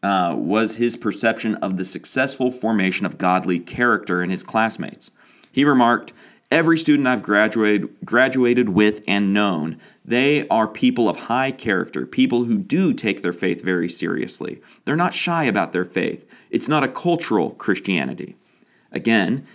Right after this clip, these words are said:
he attributed this genuine faith development to the teaching received from his classical Christian high school. So we wanted, uh, it's, it's encouraging to see students say that their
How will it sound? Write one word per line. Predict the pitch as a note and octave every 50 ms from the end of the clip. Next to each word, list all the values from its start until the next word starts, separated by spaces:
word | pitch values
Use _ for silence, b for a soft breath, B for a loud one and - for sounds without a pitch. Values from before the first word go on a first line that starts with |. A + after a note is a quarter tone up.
| B B B
he | - D3 D3+ D#3+
attributed | D3+ D#3 D3+ C#3+ C#3 D3 C#3+ C#3+ C#3 B2+ B2 - - -
this | - G2+ A#2+ B2+ A#2+ -
genuine | - G2 F#2 - A#2 B2+ D#3 F#3+ F#3 C#3+ A#2+ G#2
faith | - G2+ G2 F#2 F#2 -
development | - G#2 F2+ D#2+ F2+ F#2 F#2 D#2 F2+ G2 - - -
to | - A#2
the | G2 F#2+
teaching | F#2 - - - A#2+ B2 - - C#3+ C#3 C3
received | B2+ C3 B2+ - - D3 D3 A2+ F2 E2 E2 E2+ - b b b b b b
from | - G#2+ G#2
his | G2 F2+ -
classical | - - - E2+ F2+ G2 G#2+ A2+ - B2+ - - B2 A#2+ A#2+ A2+ A#2+ -
Christian | - - G#2 G2 F#2 - - F#2+ F#2 F2+ F2+ F2+ b b b b b b
high | - F2+
school. | F2 - - D2+ - - - _ b b b b b b b b b b b b b b b b b b
So | _ - C3+ B2+ A#2 G#2+ F2+ - - - _ _ _ _ b b b b b b b b b b _ _
we | C3+ C#3+ D3+
wanted, | D3 C#3+ C#3 C#3 C#3 D3+ C3+ B2+ A#2+ G#2+ F#2+ - - _ _ _ -
uh, | - A2 G#2 G2 - - - -
it's, | - F#2 - G#2 F#2 F#2 - -
it's | - G2+ G2+
encouraging | A#2 A2+ A2 - D#3+ E3 D3+ C3+ C#3 B2+
to | A#2+ A2+
see | - - A#2+ A#2+ A#2+ A#2+ A#2 G#2 - - - _ - _
students | - - - - B2+ B2+ A#2+ A#2 A2+ A2 - - -
say | - - - D3 D#3+ A2+ F#2+ G2 F#2
that | F#2+ - G#2+ G2+ - -
their | A2 G#2 G#2 G#2 G2+ -